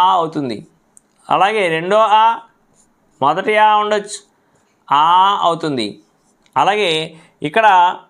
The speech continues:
రెండో ఆ, రెండో ఆ కూడా ఉండొచ్చు, ఇది కూడా ఆ అవుతుంది. ఇది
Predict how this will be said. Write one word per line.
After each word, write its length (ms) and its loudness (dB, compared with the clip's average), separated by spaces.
రెండో 340 -2
ఆ, 60 0
రెండో 220 -2
ఆ 20 0
కూడా 140 2
ఉండొచ్చు, 320 -8
ఇది 180 -4
కూడా 180 0
ఆ 20 0
అవుతుంది. 360 -10
ఇది 180 0